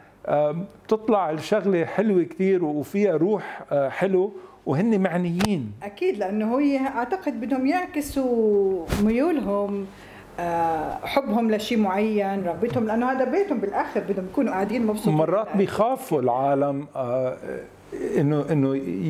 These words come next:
Speaker 1: يخبروك عن أحساسهم، بيفكروا إنه إذا خبروك عن أحساسهم أو، أو صارحوك،
Speaker 2: مم.
Speaker 1: آه، ممكن أنت تاخدي انطباع، آه، غلط.
Speaker 2: صح.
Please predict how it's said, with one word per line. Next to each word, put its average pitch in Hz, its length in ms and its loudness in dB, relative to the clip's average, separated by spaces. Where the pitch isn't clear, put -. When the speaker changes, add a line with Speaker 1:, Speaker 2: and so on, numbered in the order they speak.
Speaker 1:
يخبروك 151 600 2
عن 131 440 0
أحساسهم، 120 760 -2
بيفكروا 175 960 2
إنه 147 260 0
إذا 135 160 0
خبروك 151 600 2
عن 147 200 -2
أحساسهم 139 500 -2
أو، 131 180 0
أو 135 100 0
صارحوك، 160 720 0
Speaker 2:
مم. 135 560 -2
Speaker 1:
آه، 135 180 0
ممكن 151 440 0
أنت 165 280 0
تاخدي 156 540 0
انطباع، 147 800 2
آه، 131 200 0
غلط. 143 480 -2
Speaker 2:
صح. - 220 -8